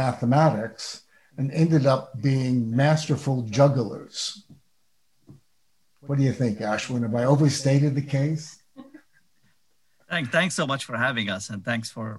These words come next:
Speaker 2: for obviously blowing us out of proportion.
Speaker 1: <laughs>
Speaker 2: Um, you know, it, it's, it's been fantastic, um, to have collaborated with, with the Arts and Cultural Programming and with the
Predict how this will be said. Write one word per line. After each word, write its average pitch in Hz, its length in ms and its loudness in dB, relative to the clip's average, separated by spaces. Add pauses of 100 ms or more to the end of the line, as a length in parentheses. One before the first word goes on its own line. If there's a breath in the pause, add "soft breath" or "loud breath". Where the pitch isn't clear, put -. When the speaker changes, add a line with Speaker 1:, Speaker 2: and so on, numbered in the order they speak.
(160)
Speaker 2:
for 117 100 -6
obviously 113 480 -2 (460)
blowing 139 240 2 (100)
us - 180 -10
out 123 140 0
of 110 160 -4
proportion. 110 420 -8 (440)
Speaker 1:
<laughs> - 360 -8
Speaker 2:
Um, 98 240 -8 (460)
you 120 80 -8
know, 117 180 -2
it, 120 80 -2 (120)
it's, 127 140 -6 (120)
it's 185 180 -6
been 311 120 -6 (240)
fantastic, 143 580 -6 (300)
um, 101 260 -10 (920)
to - 80 -4
have 117 140 -4
collaborated 127 460 0 (100)
with, 104 220 -10
with 113 140 -10
the 110 100 -8
Arts 110 160 -10
and 110 140 -8
Cultural 107 320 -12
Programming 101 440 -10 (140)
and 104 100 -8 (720)
with 110 200 -10
the 101 100 -10